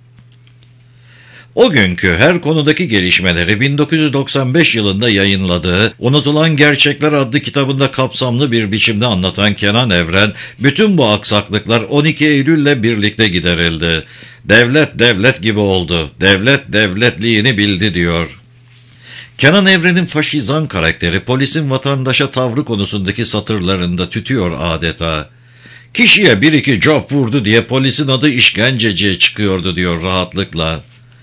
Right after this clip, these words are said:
Böyle olmakla birlikte anlattığı pek çok olayın gerçekliği de tartışılmaz. Ne var ki bu gerçeklikteki payı görünmüyor bu yapıtında.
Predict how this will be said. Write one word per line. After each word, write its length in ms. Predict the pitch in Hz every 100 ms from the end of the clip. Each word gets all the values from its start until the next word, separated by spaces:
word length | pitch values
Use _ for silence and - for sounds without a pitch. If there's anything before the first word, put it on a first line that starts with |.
| - - - - 95
Böyle 300 | 147 208 202
olmakla 540 | 185 175 208 131 85
birlikte 380 | 85 80 90 110
anlattığı 580 | 110 113 120 127 117 151
pek 220 | 175 175
çok 180 | 160 143
olayın 380 | 135 139 143
gerçekliği 680 | 120 127 110 123 113 117 131
de 120 | 98
tartışılmaz. 920 | 90 87 82 82 87 85 82 82 76 - - - -
Ne 180 | 123 190
var 200 | 190 175
ki 160 | 175 160
bu 100 | 170
gerçeklikteki 920 | 160 147 156 151 143 139 143 147 151
payı 300 | 95 87 95
görünmüyor 640 | 113 123 151 90 82 82
bu 100 | 85
yapıtında. 800 | 82 80 90 87 85 82 78 76